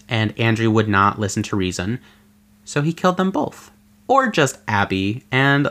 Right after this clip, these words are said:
Lizzie killed Andrew. Maybe they conspired together. Who knows?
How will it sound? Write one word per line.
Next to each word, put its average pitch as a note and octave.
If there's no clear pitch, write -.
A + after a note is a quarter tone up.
Lizzie D3
killed D#3
Andrew. A#2+
Maybe B3+
they B3
conspired A#3
together. A2+
Who F#4+
knows? D3